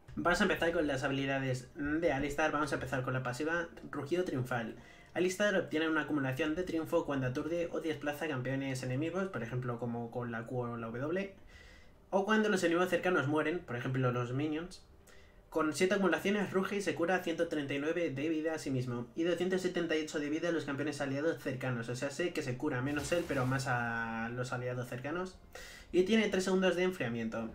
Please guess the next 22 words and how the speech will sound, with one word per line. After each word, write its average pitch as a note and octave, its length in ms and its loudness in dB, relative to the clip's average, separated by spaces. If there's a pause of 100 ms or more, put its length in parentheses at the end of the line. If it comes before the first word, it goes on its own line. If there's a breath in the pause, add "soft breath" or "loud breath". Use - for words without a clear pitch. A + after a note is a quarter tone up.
(100)
Alistar E3 300 0
no D#3 80 0
puede D#3+ 160 2
obtener D3+ 280 0
acumulaciones C#3+ 540 -2
de C3+ 100 -2
triunfo E3+ 380 -4
cuando B2 200 -2
el A2 40 -2
rugido C3 320 -4
triunfal C3 380 -2
está B2+ 160 -8
en C3 60 -2
enfriamiento. C#3+ 600 -4 (160)
O - 80 -6
sea, B2 140 -6
sé - 240 -6 (420)
los A#2 180 -6
tres B2+ 180 -6
segundos B2+ 180 -2
de B2 60 0
enfriamiento. C3+ 440 -4